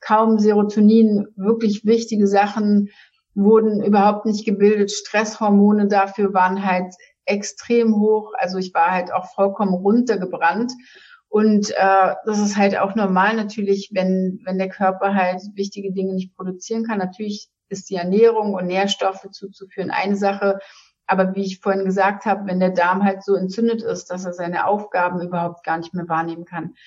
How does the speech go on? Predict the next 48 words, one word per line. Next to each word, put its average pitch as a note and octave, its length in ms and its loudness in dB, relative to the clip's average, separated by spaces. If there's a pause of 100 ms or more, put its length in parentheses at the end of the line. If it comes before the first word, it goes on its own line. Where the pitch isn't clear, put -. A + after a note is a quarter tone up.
(180)
dann F#3 140 -8
kommen F#3 340 -2
halt F3+ 280 -2
die F#3+ 100 -4
richtigen F#3 480 0
Dinge F#3 260 0
auch F3+ 160 -4
gar F3 200 -2
nicht F3 220 -8
an G3 100 0
im F#3+ 140 -2
Körper. D#3+ 460 -2
Und E3+ 220 -6 (520)
ehrlich F#3 340 -2
gesagt, F#3 420 0
erst G#3 440 0
als F3+ 200 -4
ich - 80 -12
dann E3+ 160 -2
angefangen F#3 640 -4
habe, E3 180 -2 (120)
diese G3+ 200 2
Sachen F#3 300 0
anzugehen F#3 760 -4 (320)
und G3 180 2
den F#3+ 140 4
Darm F#3 320 2
wirklich F#3+ 340 -6
halt F3+ 220 -2
auch - 220 -6
immer G#3 340 2
wieder F#3 260 0
aufgebaut F#3 640 -2
habe, D3+ 240 -6
den E3 120 -8
Darm F3 320 0
ausheilen F#3+ 680 -2
ist - 180 -8
halt F3+ 200 -4
leider E3+ 320 2
auch, F3+ 180 -4
wenn F3+ 140 -4
der F3 140 0
über F3 220 -4
zwanzig, F#3 420 -4
dreißig, F3+ 420 -6
vierzig F#3 420 -8
Jahre F#3 520 0